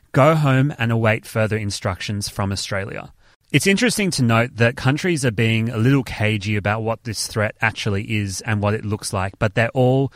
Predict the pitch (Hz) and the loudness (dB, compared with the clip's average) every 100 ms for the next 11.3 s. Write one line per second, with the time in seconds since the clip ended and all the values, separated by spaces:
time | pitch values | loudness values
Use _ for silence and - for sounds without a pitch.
0 | - - - 123 113 123 113 113 101 110 | -12 -12 -2 -2 0 -2 0 0 0 0
1 | 117 123 110 110 104 101 104 95 - - | 2 2 0 0 -2 -4 -4 -4 -6 -6
2 | 107 107 107 - - - - _ 123 135 | -6 -6 -12 -10 -10 -10 -20 _ 0 2
3 | 156 160 143 123 127 - 131 120 131 139 | 2 2 2 2 0 0 0 2 2 2
4 | 139 123 110 117 113 107 113 151 - 110 | 2 0 0 2 2 2 2 0 -4 -2
5 | 120 117 - 123 120 120 104 113 113 107 | 2 2 2 0 0 -2 -2 0 2 0
6 | 110 104 98 - 104 101 - 110 160 - | -2 -4 -4 -4 -4 -4 -8 -6 -6 -8
7 | - - 127 139 - 139 156 135 123 117 | -8 0 2 2 2 0 0 -2 0 -2
8 | 117 113 110 120 117 113 113 - 117 110 | -2 -4 -4 -4 -4 -2 -2 -2 -4 -2
9 | 110 110 104 101 - 104 101 - - - | -2 -2 -2 -4 -4 -6 -6 -10 -14 -14
10 | - 104 127 113 113 107 - 107 95 101 | -8 -2 0 2 0 0 -2 -4 -4 -4
11 | 92 98 | -4 -6